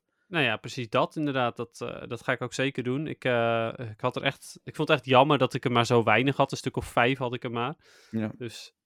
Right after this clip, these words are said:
Speaker 1: ja, mee eens.
Speaker 2: Ehm, w-, wat zei je nou net? Merini, was het?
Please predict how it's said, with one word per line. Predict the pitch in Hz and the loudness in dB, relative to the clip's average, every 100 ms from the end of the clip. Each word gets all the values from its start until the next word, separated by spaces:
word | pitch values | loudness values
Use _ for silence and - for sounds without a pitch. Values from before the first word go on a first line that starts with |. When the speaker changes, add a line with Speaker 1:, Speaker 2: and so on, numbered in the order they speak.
| _ | _
Speaker 1:
ja, | 151 151 - _ _ _ _ | 0 0 -2 _ _ _ _
mee | 147 139 | -2 0
eens. | 139 185 - - _ _ _ | 0 -2 -6 -16 _ _ _
Speaker 2:
Ehm, | 127 120 113 113 - | -2 0 0 -4 -8
w-, | - - | -12 -8
wat | 113 120 | -6 0
zei | 147 | 2
je | 160 | 4
nou | 165 | 4
net? | 165 139 | 2 2
Merini, | 127 165 190 196 208 262 - _ | 2 4 4 4 2 -2 -8 _
was | 139 147 | -10 -10
het? | 233 - | -10 -14